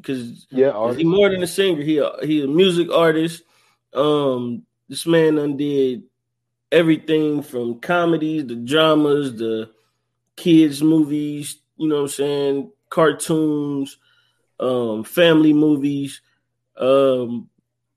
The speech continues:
Speaker 1: at one point in time, he was the biggest comedian in the world. We are talking about none other than the legend himself, the goat, uh, or one of the goats. Let me say that 'cause that's subjective.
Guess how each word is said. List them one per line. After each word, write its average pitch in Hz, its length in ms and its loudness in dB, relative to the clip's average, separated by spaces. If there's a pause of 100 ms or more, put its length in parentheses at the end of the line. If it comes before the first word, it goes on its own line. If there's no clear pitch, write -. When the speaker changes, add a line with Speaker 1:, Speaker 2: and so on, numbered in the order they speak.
(100)
Speaker 1:
at 139 200 0
one 170 280 2
point 170 240 4
in 143 100 -2
time, 156 400 2
he 151 120 0
was 143 160 -2
the 120 80 -6
biggest 147 480 -2
comedian 143 580 -2
in 131 100 -2
the 123 100 -4
world. 131 640 0
We 143 160 -2
are 127 100 0
talking 127 380 -4
about 123 260 -4
none 135 240 0
other 131 280 -2
than 123 240 -4
the 120 80 -4
legend 131 460 0
himself, 123 600 0
the 107 100 -10
goat, 127 480 2 (840)
uh, 123 220 2
or 131 160 2
one 170 260 4
of 165 120 4
the 139 80 -2
goats. 120 580 -6
Let 127 140 -8
me 123 100 -6
say 120 180 -6
that 120 240 -8
'cause 107 320 -12
that's 117 440 -10
subjective. 110 680 -8